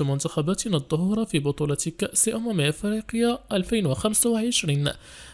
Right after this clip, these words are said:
التي تستضيفها المملكة المغربية في الفترة ما بين الواحد والعشرين من دجنبر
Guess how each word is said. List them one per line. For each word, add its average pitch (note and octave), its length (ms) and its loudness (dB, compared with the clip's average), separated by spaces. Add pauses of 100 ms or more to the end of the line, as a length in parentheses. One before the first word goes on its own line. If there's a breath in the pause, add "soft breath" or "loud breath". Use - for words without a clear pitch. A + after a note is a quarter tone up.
(120 loud breath)
التي D3+ 380 2
تستضيفها D#3 680 -2
المملكة D3 580 0
المغربية G3+ 520 0
في D#3 140 -2
الفترة G#3 400 -2
ما G3+ 120 -2
بين C#3+ 240 0
الواحد C#3 380 0
والعشرين C#3+ 540 0
من C#3+ 200 2
دجنبر G3+ 640 0